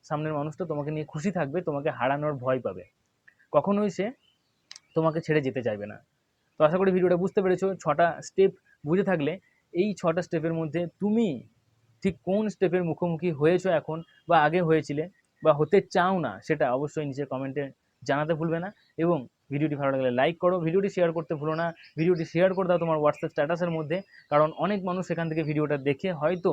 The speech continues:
তাদের লাভ লাইফটা ঠিক করতে পারবে এবং তোমাকে আশীর্বাদ করবে, তোমাকে ভালোবাসবে। এবং এখনো পর্যন্ত চ্যানেলটি সাবস্ক্রাইব করে না থাকলে চ্যানেলটি সাবস্ক্রাইব করে পাশে থাকা বেল আইকনটি প্রেস করে all নোটিফিকেশনে ক্লিক করে দাও নেক্সট ভিডিও নোটিফিকেশন পাওয়ার জন্য। আজকের মতো এটুকুই, টাটা, টেক কেয়ার, থ্যাংক ইউ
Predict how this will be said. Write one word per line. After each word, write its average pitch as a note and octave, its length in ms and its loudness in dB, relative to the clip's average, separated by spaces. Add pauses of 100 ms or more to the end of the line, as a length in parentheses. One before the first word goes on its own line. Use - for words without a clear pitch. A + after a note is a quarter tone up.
তাদের C3+ 260 -4
লাভ C3+ 220 0
লাইফটা D3+ 260 -4
ঠিক E3 180 -6
করতে F3 240 -2
পারবে F3 240 0
এবং D3 160 -4 (100)
তোমাকে D#3 340 -4 (360)
আশীর্বাদ B2+ 440 -4
করবে, G#2 180 -8 (100)
তোমাকে C#3 300 -6
ভালোবাসবে। A#2 420 -2 (360)
এবং C#3 160 -4 (100)
এখনো F#3 180 -2
পর্যন্ত E3+ 220 -4
চ্যানেলটি D3+ 340 -6
সাবস্ক্রাইব F3 300 -2
করে E3 140 -2
না D3+ 100 -4
থাকলে C#3+ 160 -6
চ্যানেলটি C3 260 -6
সাবস্ক্রাইব D3+ 400 -2
করে D#3+ 120 2 (320)
পাশে D3+ 200 -2
থাকা E3+ 140 4
বেল D#3 140 2
আইকনটি C#3+ 200 -2
প্রেস C#3 260 0
করে D3 100 -2 (180)
all E3 220 6
নোটিফিকেশনে C#3+ 480 -2
ক্লিক C3+ 200 0
করে C3+ 140 0
দাও C3+ 140 2
নেক্সট D3+ 320 -6
ভিডিও C#3+ 200 -2
নোটিফিকেশন C3 500 -6 (380)
পাওয়ার B2+ 240 12
জন্য। G2+ 160 -6 (200)
আজকের C#3+ 200 -6
মতো D3 120 -4
এটুকুই, D3 220 -4
টাটা, C#3 220 -2
টেক C3 140 -6
কেয়ার, B2 140 -4
থ্যাংক C#3+ 200 -4
ইউ D3 100 -2